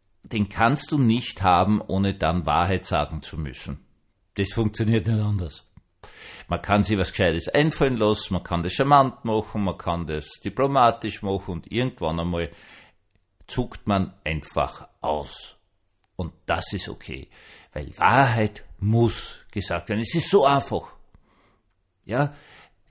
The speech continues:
ganz eine einfache Wahrheit. Und lassen Sie sich nicht den Mund verbieten, denn sonst könnten Sie nichts anderes tun, als den Heiligen Geist in sich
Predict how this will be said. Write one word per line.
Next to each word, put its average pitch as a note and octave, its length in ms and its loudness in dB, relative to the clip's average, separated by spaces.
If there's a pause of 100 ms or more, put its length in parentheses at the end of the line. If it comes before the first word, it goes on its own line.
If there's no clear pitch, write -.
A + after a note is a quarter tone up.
ganz G#3 320 2
eine E3 180 0
einfache A2+ 480 -4
Wahrheit. C#2+ 420 -8 (600)
Und F#2 220 -2
lassen G#2 420 2
Sie A2+ 180 -2
sich - 460 -6 (200)
nicht G2 640 -2
den G2+ 140 2
Mund A2+ 240 2
verbieten, A#2 760 -2 (460)
denn G2+ 120 2
sonst - 540 -6
könnten G#2 440 2
Sie F#2+ 160 -2
nichts F2+ 240 -4
anderes F2 540 -2
tun, G2+ 640 0
als E2+ 200 0
den E2+ 140 -4
Heiligen E2 300 -4
Geist D#2 640 -6 (340)
in C3 260 4
sich - 640 -6